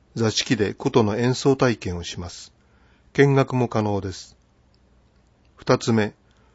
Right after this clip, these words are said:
九日土曜日、午後一時三十分から三時三十分まで、柿渋で布を染めてみよう。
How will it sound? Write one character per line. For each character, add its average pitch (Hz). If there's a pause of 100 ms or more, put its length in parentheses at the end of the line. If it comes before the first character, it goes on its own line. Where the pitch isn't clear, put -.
(220)
九 123
日 151
土 139
曜 123
日、 90 (640)
午 135
後 107
一 139
時 113
三 120
十 123
分 98
か 95
ら 95 (100)
三 139
時 98
三 120
十 127
分 92
ま 87
で、 - (680)
柿 -
渋 131
で 110 (340)
布 123 (240)
を 123
染 117
め 117
て 113
み 110
よ 95 (560)
う。 -